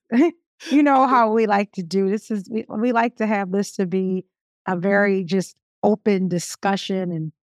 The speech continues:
like, a forum where we want you to share your thoughts. So how are you embracing, um, the, the, the loveliness of aging? And what are some tips that you have to share out that we should all know as we age, you should do this?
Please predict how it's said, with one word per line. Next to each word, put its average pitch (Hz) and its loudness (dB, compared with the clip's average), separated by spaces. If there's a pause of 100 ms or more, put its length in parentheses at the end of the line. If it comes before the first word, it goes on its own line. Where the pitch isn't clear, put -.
(160)
like, 349 0
a 494 4 (120)
forum 208 2
where 202 0
we 214 2
want 226 0
you 226 -2
to 220 -2
share 220 -2
your 208 -6 (100)
thoughts. 202 -2
So 185 -6 (640)
how 302 2 (100)
are 233 2
you 254 2
embracing, 175 -4 (500)
um, 196 -2 (720)
the, 180 -2
the, 208 -4 (120)
the 208 4
loveliness 185 0
of 175 -8
aging? 170 -4
And 180 -4 (400)
what 254 4
are 320 4
some 320 2
tips - -2
that 254 0
you 240 2
have - -4
to 262 -2
share 254 2
out 277 0
that 214 0
we 226 0
should 208 -2
all 220 2
know 214 2
as 190 -4
we 202 -2
age, 220 -2
you 214 -6
should 202 -6
do 196 -4
this? - -4